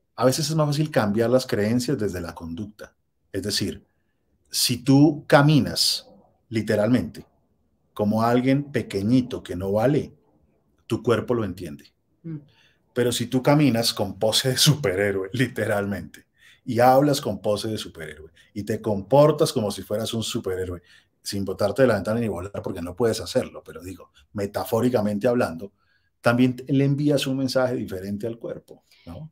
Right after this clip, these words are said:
Speaker 2: Ay, no quiero spoilear todo lo que va a pasar el, el domingo en el episodio que viene,
Speaker 1: Es
Speaker 2: pero
Speaker 1: que está
Speaker 2: hay
Speaker 1: bueno.
Speaker 2: una parte donde explican, que yo les pregunto a Bárbara y a ti, a los dos, cómo a veces uno entiende las cosas, ¿no? Pero ¿cómo bajas el amor propio? ¿Cómo bajas la seguridad? ¿O cómo?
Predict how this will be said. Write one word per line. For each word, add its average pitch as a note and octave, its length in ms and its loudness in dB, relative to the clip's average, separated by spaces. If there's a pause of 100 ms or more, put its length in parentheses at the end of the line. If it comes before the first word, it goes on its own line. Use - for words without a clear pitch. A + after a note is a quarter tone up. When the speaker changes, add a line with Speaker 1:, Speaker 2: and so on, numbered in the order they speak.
Speaker 2:
Ay, D3+ 60 -12
no G#3+ 100 -4
quiero A#3+ 180 2
spoilear G3 440 2
todo A3 120 2
lo G#3 120 0
que F#3+ 100 2
va F3 140 8
a F3 220 -2
pasar G3+ 300 6
el, F#3+ 200 -2
el E3+ 180 -2
domingo D#3 560 -2
en D3+ 160 -4
el D3 100 -2
episodio E3+ 220 -4
que F3 60 -2
viene, F3 180 -2
Speaker 1:
Es D#3+ 60 -4
Speaker 2:
pero E3 160 2
Speaker 1:
que - 60 4
está G3+ 160 6
Speaker 2:
hay - 60 2
Speaker 1:
bueno. A3+ 200 4
Speaker 2:
una A#3+ 180 4
parte A3+ 220 2
donde G#3 220 -2
explican, G3+ 640 -4
que E3 180 -2
yo G3 140 0
les G3+ 160 -2
pregunto E3 440 -4
a C#3+ 80 2
Bárbara E3 300 0
y C#3+ 40 -4
a C#3 80 -8
ti, C#3+ 120 -6
a B2+ 60 -4
los B2+ 160 -10
dos, D3+ 260 -12 (680)
cómo A#3 380 4
a G#3 80 6
veces G3+ 280 -2
uno G#3 320 -6
entiende F#3 600 0
las F3+ 160 2
cosas, F3 320 0
¿no? D#3+ 160 -6
Pero D3 200 -4
¿cómo F3 380 4
bajas E3 340 0
el B2 80 -8
amor C3+ 280 -8
propio? F#3 420 -2
¿Cómo C#3+ 160 -8
bajas D3 260 -6
la B2+ 80 -8
seguridad? D3 680 -2
¿O C#3+ 60 -6
cómo? D3 320 -8